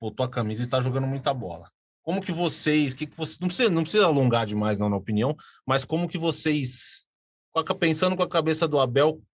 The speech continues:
qual seria a defesa do Palmeiras de vocês? Todo mundo, todo mundo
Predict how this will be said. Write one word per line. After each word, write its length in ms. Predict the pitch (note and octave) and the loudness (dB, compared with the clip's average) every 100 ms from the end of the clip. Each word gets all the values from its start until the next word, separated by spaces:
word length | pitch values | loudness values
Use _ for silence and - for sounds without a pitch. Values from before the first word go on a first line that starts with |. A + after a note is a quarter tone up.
| _ | _
qual 160 | E3+ F3+ | 2 4
seria 280 | - D#3 D#3 | 4 2 4
a 40 | |
defesa 500 | D3 C3+ - C#3+ C3+ | 2 0 2 2 2
do 120 | B2+ | 0
Palmeiras 540 | B2+ B2 B2 B2 A#2 G#2+ _ | 0 2 4 4 0 -4 _
de 80 | A#2 | -8
vocês? 360 | A2+ A#2+ - - - | -2 -2 -4 -10 0
Todo 220 | F#3+ G3+ | 2 4
mundo, 240 | F#3+ F3+ D#3 | 4 4 0
todo 220 | - G3 G#3 | 0 2 4
mundo 200 | G#3 | 2